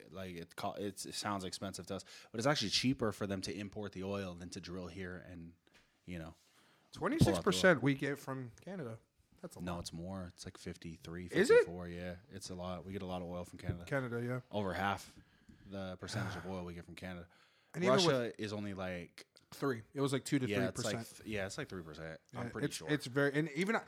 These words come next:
Speaker 2: for the so long, even during, like, the Obama administration, I thought we were, our fat percentages was in the Middle East, and there is still three percent.
Speaker 1: But Russia does supply ten percent of the, of the world's oil.
Speaker 2: Yeah.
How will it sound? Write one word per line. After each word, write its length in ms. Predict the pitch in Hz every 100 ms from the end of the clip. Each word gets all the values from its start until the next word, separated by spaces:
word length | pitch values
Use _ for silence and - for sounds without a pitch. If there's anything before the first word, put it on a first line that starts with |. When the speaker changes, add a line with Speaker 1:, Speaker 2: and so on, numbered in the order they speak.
| - - -
Speaker 2:
for 160 | 180
the 140 | 185 180
so 260 | - 226
long, 340 | 185 156 160 147
even 180 | 156 156
during, 160 | 156
like, 160 | 143 127
the 120 | 135
Obama 240 | 127 131
administration, 600 | 139 131 127 - 135 - 117
I 140 | 147
thought 200 | 165 143
we 120 | 139
were, 80 | 139
our 160 | 120 127
fat 340 | - 156 -
percentages 560 | 147 147 135 120 127 123
was 140 | 131
in 80 | 131
the 40 |
Middle 200 | 127 127 135
East, 280 | 143 - -
and 160 | 135 131 117
there 280 | 139 170 147
is 80 | 135
still 200 | - 120
three 160 | 127
percent. 380 | 120 127 - 110 - - -
Speaker 1:
But 340 | 92 113 110 -
Russia 500 | 95 98 98 - 98
does 300 | 87 90 90
supply 440 | - 87 - 85 82
ten 220 | - 95
percent 420 | 87 85 - 85
of 80 | 82
the, 160 | 80 55 - 80
of 180 | 87
the 80 | 82
world's 360 | 80 80 78 -
oil. 420 | - 73 - 95 -
Speaker 2:
Yeah. 200 | 127